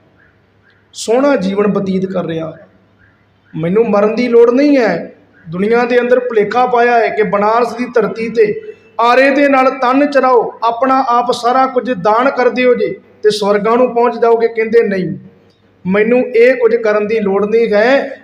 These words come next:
ਮੈਂ ਗੁਰੂ ਦੇ ਚਰਨਾਂ ਦੇ ਨਾਲ, ਰੱਬ ਦੇ ਚਰਨਾਂ ਦੇ ਨਾਲ ਜੁੜਿਆ ਹਾਂ ਤੇ ਇਹਨਾਂ ਦੇ ਨਾਲ ਹੀ ਹਮੇਸ਼ਾ ਜੁੜਿਆ ਰਵਾਂਗਾ।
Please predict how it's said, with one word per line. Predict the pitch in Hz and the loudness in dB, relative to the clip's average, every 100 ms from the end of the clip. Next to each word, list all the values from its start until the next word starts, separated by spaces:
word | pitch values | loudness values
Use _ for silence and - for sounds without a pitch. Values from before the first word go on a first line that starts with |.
| - | -10
ਮੈਂ | 196 240 | -2 -2
ਗੁਰੂ | 226 180 208 240 | -2 -2 -2 0
ਦੇ | 240 233 | 2 0
ਚਰਨਾਂ | 226 202 202 214 | 0 0 2 0
ਦੇ | 214 226 | 2 2
ਨਾਲ, | 214 208 208 175 | 2 0 0 -2
ਰੱਬ | 185 226 | 0 0
ਦੇ | 254 277 | 0 0
ਚਰਨਾਂ | 254 208 214 214 | 0 0 0 2
ਦੇ | 220 | 2
ਨਾਲ | 208 202 | 2 -2
ਜੁੜਿਆ | 190 185 196 | -2 0 0
ਹਾਂ | 202 180 208 247 208 - _ _ - | 0 0 0 0 -4 -12 _ _ -2
ਤੇ | 208 - | 0 2
ਇਹਨਾਂ | 220 240 240 | 0 2 2
ਦੇ | 220 208 | 2 2
ਨਾਲ | 180 190 | 2 0
ਹੀ | 208 | 0
ਹਮੇਸ਼ਾ | 196 185 165 202 | -2 -2 -2 -2
ਜੁੜਿਆ | 190 170 185 208 | -4 -2 2 2
ਰਵਾਂਗਾ। | 208 220 233 240 254 254 | 4 2 2 2 2 0